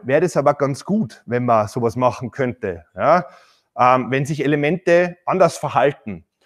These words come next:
Und mit der Eigenschaft Display kann ich diese,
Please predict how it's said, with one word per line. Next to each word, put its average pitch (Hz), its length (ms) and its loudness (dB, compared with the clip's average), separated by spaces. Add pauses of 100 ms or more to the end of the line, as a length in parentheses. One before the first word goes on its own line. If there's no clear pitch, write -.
(140)
Und 110 80 -10
mit 113 120 -8
der - 120 -4
Eigenschaft 156 760 -2
Display 160 840 0 (580)
kann 135 220 -2
ich 190 200 -4
diese, 170 420 2